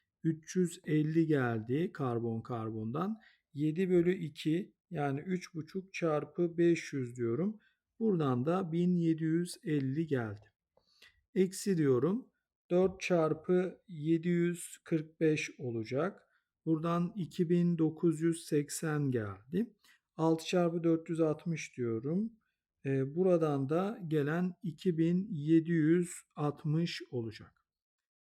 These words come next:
Değerleri toplayacak olursak iki bin dört yüz doksan artı üç yüz elli artı bin yedi yüz elli diyorum.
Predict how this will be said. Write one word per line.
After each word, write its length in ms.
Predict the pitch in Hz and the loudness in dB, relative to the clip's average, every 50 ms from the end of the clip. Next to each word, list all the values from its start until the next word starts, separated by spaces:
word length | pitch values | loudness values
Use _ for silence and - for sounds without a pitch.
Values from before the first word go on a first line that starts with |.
| _ _ | _ _
Değerleri 480 | 202 202 208 202 202 196 196 196 185 185 | 6 6 8 8 6 6 4 4 4 2
toplayacak 680 | - 190 180 175 - - 175 170 160 175 175 170 170 | 2 0 0 0 0 0 0 2 4 4 2 2 2
olursak 640 | 170 160 165 165 160 156 156 - 165 165 170 170 - | 0 0 2 2 2 0 0 0 0 0 0 -2 -6
iki 260 | 165 147 - 180 175 | -10 -6 -4 -2 0
bin 220 | 170 175 170 170 170 | 0 0 0 0 2
dört 340 | 165 165 165 165 - - - | 4 2 2 2 -2 -2 -2
yüz 260 | 165 160 160 156 - _ _ _ - | 0 0 0 -4 -10 _ _ _ 2
doksan 720 | 147 147 147 147 - - - 180 170 170 170 170 175 170 _ _ _ _ _ _ _ _ - | 2 2 2 2 -2 -6 -4 -2 -2 -2 -2 -2 -4 -6 _ _ _ _ _ _ _ _ -6
artı 680 | 139 135 131 127 123 127 - - 151 143 143 151 - - | -4 -2 -2 -2 -4 -6 -8 -4 0 0 0 0 -2 -6
üç 320 | - 147 151 - _ - | -8 -10 -10 -12 _ -8
yüz 160 | 165 151 139 147 | -8 -6 -4 -2
elli 460 | 147 143 139 139 147 147 151 - - - | -2 0 0 -2 -2 -4 -4 -4 -4 -6
artı 720 | 139 131 131 127 127 120 - - 151 151 156 160 156 - _ _ _ _ _ _ _ _ _ _ _ _ 151 143 147 - | -4 -4 -2 -2 -4 -6 -6 -2 0 0 0 0 -4 -12 _ _ _ _ _ _ _ _ _ _ _ _ -20 -20 -10 -4
bin 240 | 160 165 175 175 175 | 0 2 2 4 4
yedi 360 | 175 170 165 160 156 156 160 | 2 2 2 0 0 0 -2
yüz 360 | 165 160 160 165 160 160 - - | -2 0 0 -2 -2 -4 -8 -6
elli 420 | 196 147 151 147 151 147 147 135 | -4 -2 -2 -2 -2 -2 -4 -2
diyorum. 480 | 127 120 113 110 110 120 165 208 247 - | -2 -2 -2 0 0 0 0 -2 -2 -4